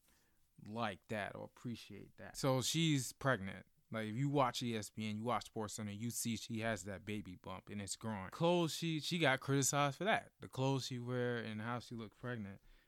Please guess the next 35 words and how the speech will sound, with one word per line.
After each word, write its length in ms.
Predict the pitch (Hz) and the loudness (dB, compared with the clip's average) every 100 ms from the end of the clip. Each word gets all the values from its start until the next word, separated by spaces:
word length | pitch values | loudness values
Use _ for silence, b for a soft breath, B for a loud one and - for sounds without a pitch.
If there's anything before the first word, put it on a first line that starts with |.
| _ | _
But 100 | 98 | 2
I, 200 | 131 254 | 4 6
I 100 | 113 | 6
like 340 | 240 117 156 - | 6 6 2 0
it, 100 | 101 | 0
actually. 420 | 107 135 - 95 | 2 2 0 -2
I 120 | 110 180 | 4 4
like 300 | 135 156 - | 6 4 2
her 100 | 104 | -6
pregnant 480 | - 120 107 107 | -2 -2 -2 -6
look 220 | 104 107 - | -8 -10 -8
'cause 340 | 110 107 104 b b b b - _ - _ _ _ | -6 -6 -8 b b b b -20 _ -20 _ _ _
her 140 | 127 | -2
legs 300 | 110 117 175 | 2 2 0
got 220 | - 101 - | 0 -2 -2
thicker. 340 | 107 98 104 101 | -8 -10 -12 -6
But 220 | 120 107 - | -4 -4 -4
it, 240 | 156 156 - | -4 -4 -8
uh, 80 | 143 - _ _ _ _ | -10 -10 _ _ _ _
that's 280 | 170 156 - | 0 2 2
just 180 | 135 110 | 0 0
me, 120 | 104 | -4
you 280 | 95 101 110 | -6 -6 -8
know. 180 | 104 - | -8 -8
That's, 220 | 123 117 - b b b b b b 123 | -8 -8 -14 b b b b b b -8
but 260 | 120 107 | -6 -6
whatever, 460 | 123 131 120 104 101 | -4 -2 -2 -4 -8
man. 380 | 104 101 101 117 | -8 -8 -6 -6
It, 140 | 117 | -4
it 140 | 135 151 | 0 2
ain't 200 | 143 127 | 2 2
about 220 | 117 113 | 2 0
her 60 | |
looks, 320 | 101 98 - - | -2 -8 -12 -14
though. 240 | 104 - | -14 -16